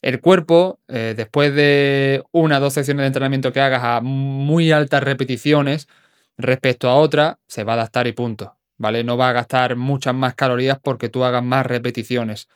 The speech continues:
El cuerpo es una máquina de, de adaptarse y, y de ahorrar, de ahorrar calorías. Además que, como digo, nuestro objetivo en cada rutina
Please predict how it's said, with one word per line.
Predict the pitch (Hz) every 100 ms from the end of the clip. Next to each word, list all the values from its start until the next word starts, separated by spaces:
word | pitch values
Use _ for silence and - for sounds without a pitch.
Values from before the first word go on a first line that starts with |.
| _ _ _
El | - 120
cuerpo | 135 131 139 135 135 135 135 131 131 123 120
es | 120
una | 127 131
máquina | 127 135 139
de, | 127
de | 117 120
adaptarse | 117 113 _ 131 127 - 107 107
y, | 110 113 110 110
y | 110 113 113 113
de | 117
ahorrar, | 113 110 127 120 _ _ _ _ _
de | -
ahorrar | 117 110 123 120
calorías. | 123 120 131 113 104 - - - _ -
Además | - 147 180
que, | - 190 185 _ _ _ _ _ _ - -
como | 135 127
digo, | 143 180
nuestro | 170 139 131
objetivo | 123 120 135 147
en | 147
cada | 156 147
rutina | 143 135 147 131 160 -